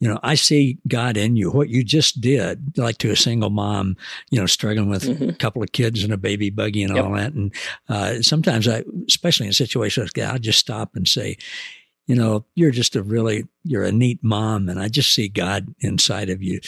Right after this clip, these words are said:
Speaker 1: Do, and, uh,
Speaker 2: Yeah.
Speaker 1: uh, people resonate with that. It's fun to be able to do it.
Speaker 2: Yeah, one of my dearest friends,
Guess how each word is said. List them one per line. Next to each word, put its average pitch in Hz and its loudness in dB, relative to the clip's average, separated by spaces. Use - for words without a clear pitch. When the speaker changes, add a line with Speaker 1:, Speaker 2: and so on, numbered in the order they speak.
Speaker 1:
Do, 135 0
and, 104 -2
uh, 98 0
Speaker 2:
Yeah. 123 -4
Speaker 1:
uh, 95 -4
people 196 2
resonate 123 2
with 90 -4
that. 92 -8
It's - 0
fun 165 4
to 113 2
be 104 0
able 104 0
to 90 -4
do 117 2
it. - -4
Speaker 2:
Yeah, 131 2
one 135 4
of 165 4
my 147 4
dearest 139 4
friends, 135 0